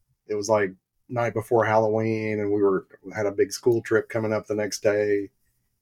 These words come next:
and I was real excited about it. And, um, I was just, I couldn't go to sleep, and,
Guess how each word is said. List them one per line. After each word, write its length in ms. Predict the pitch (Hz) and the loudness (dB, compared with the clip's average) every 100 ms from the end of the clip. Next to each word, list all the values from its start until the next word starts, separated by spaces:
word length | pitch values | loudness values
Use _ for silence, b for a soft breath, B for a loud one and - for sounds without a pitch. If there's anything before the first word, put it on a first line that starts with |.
| - | -10
and 140 | 107 | -6
I 60 | 104 | -4
was 120 | 101 | 0
real 140 | 113 104 | 2 2
excited 400 | 104 110 104 98 | 2 4 4 2
about 320 | 98 98 101 | 2 2 0
it. 260 | 101 98 | -2 -2
And, 260 | 95 92 92 | -2 -4 -4
um, 400 | 90 85 - - _ _ _ _ _ _ _ - | -4 -4 -8 -20 _ _ _ _ _ _ _ -4
I 100 | 98 | -2
was 180 | 98 | -2
just, 360 | - 101 - - | -2 -6 -6 -10
I 60 | - | -4
couldn't 240 | 113 113 | -2 2
go 120 | 107 | 2
to 80 | 104 | 2
sleep, 560 | - 110 110 110 101 _ _ _ _ _ _ _ - | 0 0 0 -2 -4 _ _ _ _ _ _ _ -4
and, 720 | 98 98 98 98 95 92 | 0 0 0 -2 -2 -4